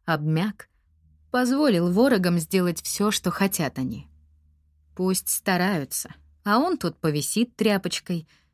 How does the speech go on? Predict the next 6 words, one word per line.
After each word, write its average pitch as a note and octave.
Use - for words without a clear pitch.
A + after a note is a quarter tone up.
Недаром E3+
он B3+
шапку E3
на E3
затылок D#3+
сдвинул. D#3+